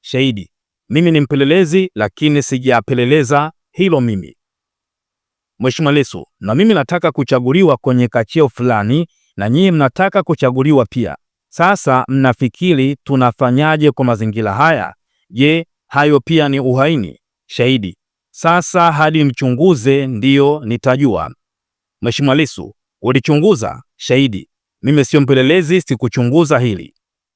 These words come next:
Mheshimiwa Lissu, unajua uchaguzi wa serikali za mitaa unaendeshwa na tamisemi. Shahidi Kaya anasema ni kweli. Mheshimiwa Lissu, ni kweli kwamba uchaguzi huo unaendeshwa kwa kanuni za uchaguzi huo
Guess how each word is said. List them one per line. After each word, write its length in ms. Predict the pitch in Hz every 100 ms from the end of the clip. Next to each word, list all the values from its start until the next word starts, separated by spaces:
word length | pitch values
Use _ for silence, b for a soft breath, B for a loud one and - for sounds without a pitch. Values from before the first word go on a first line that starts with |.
| _ -
Mheshimiwa 320 | 120 143 135
Lissu, 360 | 143 - - -
unajua 360 | 131 131 135 170
uchaguzi 460 | 165 147 143 160 143
wa 60 |
serikali 420 | 151 131 - 151 139
za 120 | 139
mitaa 360 | 131 156 151
unaendeshwa 800 | 135 135 131 139 156 - 147 147 - _ _ 110
na 180 | 127
tamisemi. 640 | 131 131 131 - 131 90 69 _ _ _ _
Shahidi 420 | - 131 143 135
Kaya 260 | - 139 135
anasema 580 | 123 - 143 135 127 - _ -
ni 140 | 117
kweli. 360 | - 139 101 - _ _ _ 120
Mheshimiwa 300 | 120 139 143
Lissu, 340 | 139 - - _ _ _ _ _ _ _ -
ni 100 | 113
kweli 240 | 247 247
kwamba 240 | - 208 185
uchaguzi 440 | 160 147 165 135
huo 300 | 156 208 160
unaendeshwa 960 | 143 147 139 135 139 135 180 165 196 175
kwa 180 | - 139
kanuni 440 | 135 135 165 156
za 280 | 120 123 123
uchaguzi 520 | 127 131 123 135 110
huo 400 | 131 180 151 139